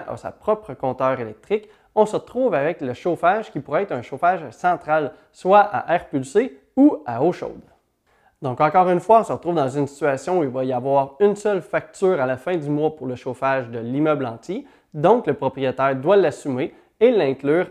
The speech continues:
à même le bail. Et c'est la même chose pour la taxe d'eau pour les villes qui en ont. Si jamais il n'y a pas un compteur pour chaque logement, ça devient encore une fois très problématique.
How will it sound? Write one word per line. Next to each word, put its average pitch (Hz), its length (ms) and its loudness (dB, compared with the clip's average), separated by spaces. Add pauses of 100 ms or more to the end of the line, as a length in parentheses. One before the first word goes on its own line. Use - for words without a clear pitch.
à 107 100 -18
même 147 220 -2
le 135 60 0
bail. 117 220 -8 (720)
Et - 80 8
c'est - 140 2
la 156 100 4
même 143 220 2
chose 175 260 0
pour - 160 2
la 165 140 4
taxe 127 260 -2
d'eau 156 240 4
pour 139 160 -8
les 123 140 -4
villes 165 220 0
qui 156 100 -2
en 117 180 -4
ont. 120 160 -8 (200)
Si - 220 -10
jamais 165 320 4
il 185 40 2
n'y 151 80 4
a 123 40 2
pas 170 180 2
un 143 120 2
compteur 139 560 2
pour 123 160 -14
chaque 196 320 -6
logement, 131 380 -2 (240)
ça 214 180 0
devient 165 300 2
encore 139 280 -2
une 120 60 -8
fois 147 240 0
très - 280 -6
problématique. 131 680 -6